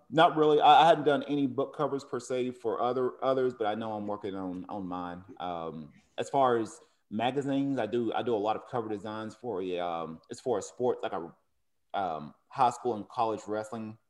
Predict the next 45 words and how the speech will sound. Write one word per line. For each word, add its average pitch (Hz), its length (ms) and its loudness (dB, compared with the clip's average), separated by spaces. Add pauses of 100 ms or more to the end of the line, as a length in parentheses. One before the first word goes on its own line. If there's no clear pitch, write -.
(140)
related, 110 400 -2 (120)
uh, 104 140 -4
magazine. 107 600 -6 (320)
I - 40 -8
do, 104 220 -2
uh, 87 200 -2
um, 92 340 -4
all 110 180 0
the 98 80 -6
monthly 104 360 -8
covers 104 380 -8
for 107 240 -4
that 101 100 -6
I 101 80 -4
design. 107 440 -8 (480)
Um, 90 420 -6 (320)
but 131 100 -2
yeah, 104 420 2
not, 131 280 0
not 143 180 0
as, 143 200 -2
not 139 240 0
as 143 120 -2
of 123 80 -10
yet. 127 320 0
I 117 100 4
hadn't 117 200 -2
done, 113 240 -4
I 87 80 -2
really 123 200 2
don't 113 160 -2
do 120 100 0
a - 20 2
lot 113 260 2
of 101 100 -4
illustrated, 110 560 -2 (200)
uh, 80 240 -4
book - 340 -8
covers 110 340 -6
per 107 120 -14
se. 107 260 -4
I, 98 100 -2
I, - 160 -2
I 95 180 -4
usually 101 500 -6